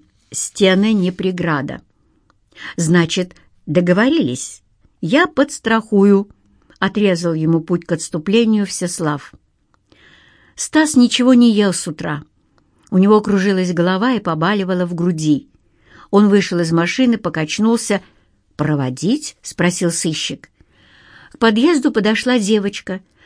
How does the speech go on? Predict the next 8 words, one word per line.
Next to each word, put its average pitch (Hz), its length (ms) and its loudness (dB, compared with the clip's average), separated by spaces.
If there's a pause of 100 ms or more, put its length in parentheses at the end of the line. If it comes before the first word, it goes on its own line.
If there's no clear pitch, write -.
(120)
с - 140 -10
холёным 208 580 2 (220)
далматином 202 760 2
на 180 100 0
поводке. 180 680 -4 (920)
"Это 185 220 -2
моя 185 260 2
соседка", — 165 800 -4